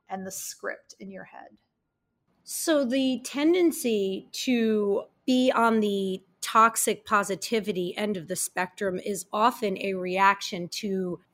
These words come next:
Speaker 2: fearing or feeling like you've got some forces in your life that are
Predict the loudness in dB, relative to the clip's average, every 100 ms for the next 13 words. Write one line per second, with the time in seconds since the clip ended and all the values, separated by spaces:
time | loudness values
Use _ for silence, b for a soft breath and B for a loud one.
0 | _ 2 4 4 4 2 0 -2 -2 -2
1 | -2 -6 -2 4 4 4 0 -2 -6 -8
2 | -4 -2 -2 -2 -4 0 0 0 -6 -4
3 | 0 0 0 -4 -2 -2 -2 -2 0 -2
4 | -4 -2 -2 0 -2 -4